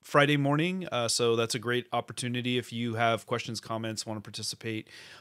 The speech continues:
uh, in the live chat, you can do so there. We also, uh, stream this all out,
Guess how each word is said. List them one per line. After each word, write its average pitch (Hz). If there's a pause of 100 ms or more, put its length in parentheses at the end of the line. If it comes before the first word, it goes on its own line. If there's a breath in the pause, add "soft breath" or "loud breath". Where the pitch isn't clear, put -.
(100)
uh, 98
in 107
the 101
live 98
chat, 139
you 107
can 104 (240)
do 107
so 104
there. 113
We 120
also, 107 (400 soft breath)
uh, 104
stream 117
this 110
all 110
out, 113